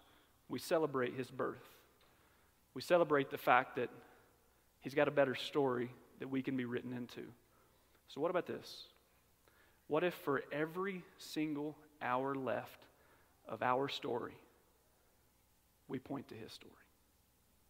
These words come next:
Let me pray for us. Father,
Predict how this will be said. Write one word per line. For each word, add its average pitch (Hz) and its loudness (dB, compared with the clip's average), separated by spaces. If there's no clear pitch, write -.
Let 127 -8
me - -8
pray - -8
for - -16
us. - -18
Father, 143 6